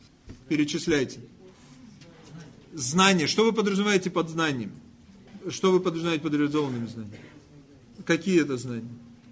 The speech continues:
Скромность, смирение, отказ от насилия, отсутствие ложного эго.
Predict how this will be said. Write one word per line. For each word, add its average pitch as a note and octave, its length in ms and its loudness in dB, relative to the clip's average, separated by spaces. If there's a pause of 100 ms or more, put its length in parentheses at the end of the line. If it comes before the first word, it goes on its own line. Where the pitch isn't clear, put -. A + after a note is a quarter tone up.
(160)
Скромность, F#3 600 2
смирение, F3 420 4
отказ E3+ 320 -2
от E3 120 -4
насилия, E3 420 0
отсутствие E3+ 520 -2
ложного D#3 640 2
эго. C3 380 0